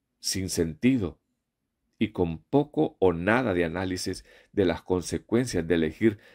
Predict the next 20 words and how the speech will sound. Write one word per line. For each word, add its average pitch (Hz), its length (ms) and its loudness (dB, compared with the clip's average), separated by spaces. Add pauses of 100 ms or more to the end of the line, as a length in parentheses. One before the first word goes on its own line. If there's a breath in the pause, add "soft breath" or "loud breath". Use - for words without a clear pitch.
(100)
determinadas 87 1000 -2
acciones. 67 680 -12 (1000)
Los 85 300 -2
niños 98 440 0 (400 soft breath)
no 120 200 2
suelen 110 440 2
medir 101 460 -2 (300)
lo 90 240 0
que 87 100 -2
realizan. 80 640 -4 (1120)
Tampoco 117 540 -2
se 98 160 0
les 87 160 -2
puede 147 400 0
culpar 123 640 -2 (880)
por 98 180 0
lo 95 180 0
que 87 120 0
hacen, 76 460 -4 (640)
por, 80 500 -2